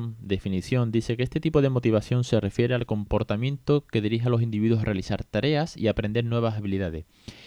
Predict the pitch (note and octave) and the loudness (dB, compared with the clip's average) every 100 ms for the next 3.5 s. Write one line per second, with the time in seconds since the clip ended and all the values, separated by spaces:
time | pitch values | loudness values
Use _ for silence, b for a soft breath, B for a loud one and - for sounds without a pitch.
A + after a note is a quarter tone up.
0 | B B2 B2 C3+ D#3+ D3+ C#3 - A#2 A2+ | B 4 4 6 6 6 0 0 0 2
1 | C3+ C#3+ - A2 F#2+ G2 G#2 G2 - G2+ | 2 2 0 0 0 -2 -4 -4 -4 -6
2 | F2+ F#2 F#2+ - F3 F3+ - A2 - G2+ | -6 -12 -8 -2 -2 -2 -2 -4 0 0
3 | G2 F#2 - D#3+ | 2 -2 -2 -4